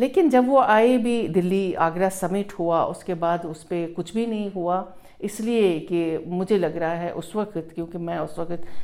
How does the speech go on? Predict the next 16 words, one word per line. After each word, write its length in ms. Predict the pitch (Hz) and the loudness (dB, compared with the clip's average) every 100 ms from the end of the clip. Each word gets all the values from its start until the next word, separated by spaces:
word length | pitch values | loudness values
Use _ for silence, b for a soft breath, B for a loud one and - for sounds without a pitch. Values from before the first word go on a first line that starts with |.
| B B B | B B B
अ, 40 | |
इसको 400 | 185 185 202 - | -2 -2 -2 -2
cover 320 | 190 208 226 247 | 0 4 6 6
भी 140 | 247 | 4
कर 180 | 247 226 | 4 6
रही 160 | 220 | 6
थी 140 | 220 226 | 4 0
बीबीसी 440 | 220 214 226 226 | 0 0 -2 -6
के 140 | 208 240 | 0 2
लिए, 240 | 262 262 | 4 2
तो 120 | 240 | 2
मुझे 260 | 220 226 233 | 0 0 0
लगा 280 | 220 214 196 | 2 0 -2
उस 200 | 190 208 | -4 -6
वक्त 140 | 208 | -4
जो, 480 | 196 208 190 180 | -2 2 2 2